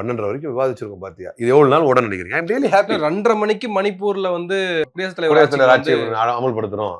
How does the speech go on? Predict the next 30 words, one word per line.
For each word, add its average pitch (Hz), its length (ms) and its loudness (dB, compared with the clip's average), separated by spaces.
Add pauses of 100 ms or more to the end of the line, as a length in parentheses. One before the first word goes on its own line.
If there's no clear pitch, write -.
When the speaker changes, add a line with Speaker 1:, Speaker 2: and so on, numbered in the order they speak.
Speaker 1:
அப்படின்னு 113 320 -6
ரைட்டு 202 300 -2
பண்ணுங்க. 170 360 2
அதான் 170 140 2
சொல்றேனே, 127 560 -2 (680)
எல்லா 113 280 -4
திட்டுப்பைய 135 520 0
கும்பல்லாம் 120 400 0
நைட்ல 120 240 0
தான் 127 80 -2
எல்லாம் 110 180 -2
செயல்படும். 87 680 -8 (220)
நான் 113 240 -6
என்ன 120 120 -2
சொல்றேன்னா, 92 480 -8 (460)
இது 101 140 -8
ரொம்ப 127 180 -2
ரொம்ப 139 180 0
ச-, 101 280 -4
சந்தோஷமான 104 460 -8
ஒரு 95 100 -6
விஷயம் 82 300 -16
தான். - 260 -20
At 90 160 -18
the 104 100 -4
expense 151 380 -2
of 135 160 -2 (120)
Muslims, 151 400 -10 (1000)
India 143 260 2
has 127 140 -2